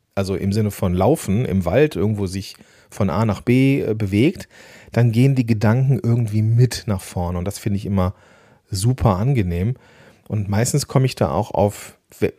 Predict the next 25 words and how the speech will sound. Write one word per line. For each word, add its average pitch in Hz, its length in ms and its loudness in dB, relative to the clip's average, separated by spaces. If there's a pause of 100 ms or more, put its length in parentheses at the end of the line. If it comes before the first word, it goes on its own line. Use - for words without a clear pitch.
(360)
I-, 110 140 -6
Ideen 135 540 6
mindestens, 170 460 4
aber 120 220 0
auf - 160 -2
jeden 127 240 2
Fall 120 440 4
ist - 180 -4
mein 117 180 2
Gehirn 117 340 2
danach 104 380 0
einfach, 98 460 -2 (1080)
einfach 123 320 0
in 110 120 2
einem 110 100 2
anderen 104 360 0
Zustand. 110 760 -4 (1400)
Und 117 180 2
es 156 120 2
passt. - 440 0 (380)
Vielleicht 127 340 4
ist 185 140 4
es 180 100 2
aber 147 220 2
auch 143 340 2